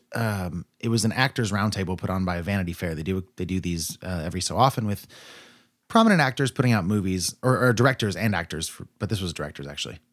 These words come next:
Um, and it was John Krasinski talking about A Quiet Place Part One. And he was saying that the script came to his desk, and it was,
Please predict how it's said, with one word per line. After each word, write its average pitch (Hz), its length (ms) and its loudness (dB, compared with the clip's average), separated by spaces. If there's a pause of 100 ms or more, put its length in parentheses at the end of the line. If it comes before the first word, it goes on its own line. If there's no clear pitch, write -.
Um, 120 300 4 (100)
and 127 140 2
it - 20 2
was 120 140 -2
John 170 240 4
Krasinski 123 360 0
talking 117 360 2
about 95 180 2
A 90 60 -6
Quiet 92 200 -2
Place 82 140 -6
Part - 220 -6
One. 82 280 -4 (600)
And 117 220 2
he 208 320 2
was 220 160 6
saying 98 460 0
that 101 340 0
the 98 100 -2
script - 440 0
came 117 240 2
to 101 60 0
his 95 280 -2
desk, 87 440 -2 (120)
and 104 120 -2
it 90 60 -6
was, 113 220 -2